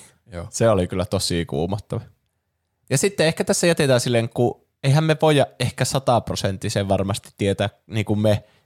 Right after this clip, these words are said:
Speaker 2: ihmiset täällä, me kolme juuri, että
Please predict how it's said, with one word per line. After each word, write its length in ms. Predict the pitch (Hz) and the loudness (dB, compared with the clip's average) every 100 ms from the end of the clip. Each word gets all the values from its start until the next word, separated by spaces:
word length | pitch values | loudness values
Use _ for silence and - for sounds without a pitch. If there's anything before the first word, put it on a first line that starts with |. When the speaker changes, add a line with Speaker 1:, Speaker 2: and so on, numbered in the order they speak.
| _ | _
Speaker 2:
ihmiset 560 | 107 104 104 98 - - | -6 -4 -2 -2 -4 -2
täällä, 240 | 95 92 | 0 0
me 120 | 107 | -2
kolme 440 | - 98 101 104 104 | -2 -4 -4 -4 -6
juuri, 260 | 101 101 123 _ - _ _ _ _ _ _ - | -6 -8 -10 _ -20 _ _ _ _ _ _ -4
että 580 | 110 107 - 113 113 | -4 -2 2 4 2